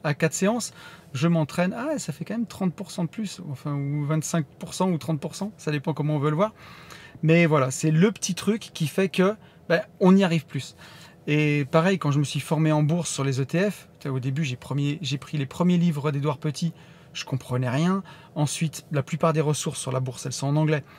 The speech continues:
Donc j'ai commencé à lire des livres sur la bourse en anglais. Je pourrais vous en, vous en citer qui, qui sont pas mal. Le premier qui me vient, c'est The Behavior Gap, qui est exceptionnel. En plus, c'est, c'est écrit assez facilement. Mais j'ai commencé à bouffer ces bouquins.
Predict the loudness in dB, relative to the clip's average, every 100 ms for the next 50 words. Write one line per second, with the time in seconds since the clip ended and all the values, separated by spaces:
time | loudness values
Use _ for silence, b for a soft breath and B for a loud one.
0 | B -6 -4 -4 0 2 2 2 2 2
1 | 2 0 -2 -2 -2 0 -4 -6 -4 -2
2 | -2 -4 -8 -4 -2 0 0 -2 B B
3 | -10 -8 -4 -2 -2 -4 -2 -2 -4 -6
4 | -8 -8 -6 -6 -6 -8 -10 -10 -20 -14
5 | -6 -2 2 2 2 B B B B -6
6 | 0 2 2 0 2 2 0 -2 -2 -2
7 | -2 -2 2 4 4 4 2 2 4 2
8 | 2 -10 -8 -8 -6 -6 -4 -4 -4 0
9 | 0 0 -2 -6 -4 -6 -6 -10 -6 -6
10 | -2 -2 -2 -2 -2 0 -2 2 2 4
11 | 4 4 4 4 2 2 0 2 0 0
12 | 0